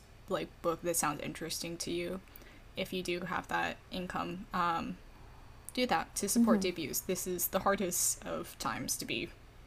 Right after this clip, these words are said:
Speaker 1: debuting.
Speaker 2: Yeah. Yeah, it's really hard. Yeah, support writers. That's all we gotta say. Uh, what about you, Alyssa? What is your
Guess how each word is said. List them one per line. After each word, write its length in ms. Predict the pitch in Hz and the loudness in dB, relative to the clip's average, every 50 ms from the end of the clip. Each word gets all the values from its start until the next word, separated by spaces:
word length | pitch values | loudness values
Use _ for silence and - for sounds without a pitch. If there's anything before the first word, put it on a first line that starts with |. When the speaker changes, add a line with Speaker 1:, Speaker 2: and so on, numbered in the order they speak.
| - - | -8 -4
Speaker 1:
debuting. 600 | 190 - 196 175 - 190 - - - 73 - 202 - - - - - - | 0 2 2 2 2 -2 -2 -2 -2 -2 -2 -2 -4 -6 -10 -10 0 4
Speaker 2:
Yeah. 280 | 233 214 196 185 190 196 - - - - - | 6 6 6 6 4 -2 -6 -12 -18 -6 0
Yeah, 220 | - 220 220 214 214 | 4 8 8 10 10
it's 140 | 214 - - | 8 6 6
really 300 | 226 220 208 202 190 185 | 6 8 8 6 6 4
hard. 320 | 185 175 175 170 170 170 - | 2 0 0 0 0 0 6
Yeah, 220 | - 214 214 214 | 8 10 10 10
support 420 | 208 - - 302 - - 330 302 294 | 8 4 -2 -2 0 2 2 4 4
writers. 580 | 254 247 240 240 247 240 240 247 254 - - - - - - - - - - - - - - - - - - - - - - - - - | 4 6 6 6 8 6 6 6 2 -2 -8 -16 -18 -20 -20 -20 -20 -20 -20 -20 -20 -20 -20 -20 -20 -20 -20 -20 -20 -20 -20 -18 -12 -6
That's 180 | - 247 - - | -4 -4 0 2
all 120 | 247 240 | 2 4
we 80 | 233 233 | 4 4
gotta 240 | 226 233 220 220 208 | 4 2 2 2 0
say. 320 | - - 196 185 185 185 185 - - - - - - - - - - | -2 -2 -2 -2 -2 -4 -6 -12 -20 -20 -20 -20 -20 -20 -20 -12 -4
Uh, 240 | - 202 190 185 180 | -2 0 0 0 0
what 240 | 185 - 190 208 214 | 0 2 4 4 4
about 340 | 214 208 214 208 202 - - | 6 4 4 2 2 2 2
you, 60 | 208 | 2
Alyssa? 300 | 208 202 190 - - 196 | 4 4 2 2 2 4
What 140 | 185 196 196 | 4 6 6
is 180 | 208 202 196 208 | 6 4 6 6
your 200 | 196 190 190 | 6 6 4